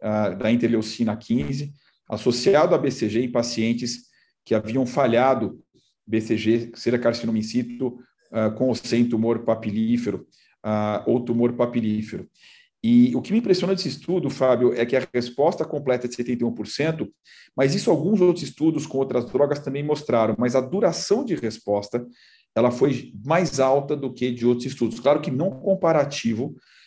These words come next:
mas, para mim, a parte mais sensível desse estudo foi que a duração de resposta, pelo menos por hora, ela passou de dois anos. Porque o que a gente vê com outras drogas, sejam drogas imunoterápicas ou quimioterapia,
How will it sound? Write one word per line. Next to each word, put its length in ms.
mas, 160
para 220
mim, 340
a 100
parte 360
mais 360
sensível 520
desse 200
estudo 340
foi 180
que 100
a 40
duração 420
de 100
resposta, 580
pelo 200
menos 200
por 300
hora, 340
ela 220
passou 280
de 140
dois 400
anos. 420
Porque 120
o 20
que 100
a 20
gente 280
vê 420
com 200
outras 480
drogas, 680
sejam 340
drogas 380
imunoterápicas 960
ou 120
quimioterapia, 840